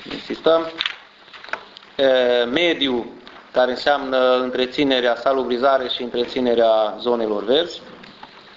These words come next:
în principal, și, e, servicii de administrare a domeniului public.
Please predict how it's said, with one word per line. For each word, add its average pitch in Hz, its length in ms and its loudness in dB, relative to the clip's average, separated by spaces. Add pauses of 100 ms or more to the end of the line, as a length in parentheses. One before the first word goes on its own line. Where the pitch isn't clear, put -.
(440)
în 135 160 -2
principal, 135 800 0
și, 156 440 2
e, 123 680 0 (840)
servicii 139 840 0
de 127 320 0
administrare 113 540 0
a 110 60 0
domeniului 107 420 -4
public. 98 360 -12